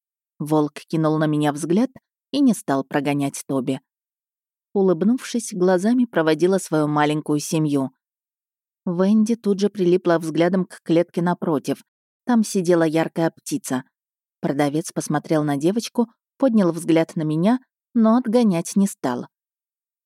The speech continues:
«А я вам говорю, что эта птица больна!» Неприятный женский голос раздавался вдалеке. Кто-то втолковывал собеседнику, что ее обманули, продав слабую птицу. Голос становился все ближе.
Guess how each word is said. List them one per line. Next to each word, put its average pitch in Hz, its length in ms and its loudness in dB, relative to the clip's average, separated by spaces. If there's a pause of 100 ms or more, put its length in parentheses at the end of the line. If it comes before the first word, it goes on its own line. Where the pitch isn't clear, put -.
(180)
«А 240 160 4
я 240 240 4
вам 170 200 4
говорю, 180 360 4
что - 180 2
эта 254 180 4
птица - 400 2
больна!» 262 520 4 (260)
Неприятный 151 720 0
женский 156 420 -2
голос 175 380 2
раздавался 160 640 0
вдалеке. 165 580 -2 (560)
Кто-то 277 300 -2
втолковывал 196 720 0
собеседнику, 175 760 -2
что - 220 -2
ее 208 220 4
обманули, 208 600 2 (220)
продав 180 340 0
слабую 170 460 2
птицу. - 540 -6 (800)
Голос 185 340 2
становился 190 720 0
все 208 220 0
ближе. 147 440 0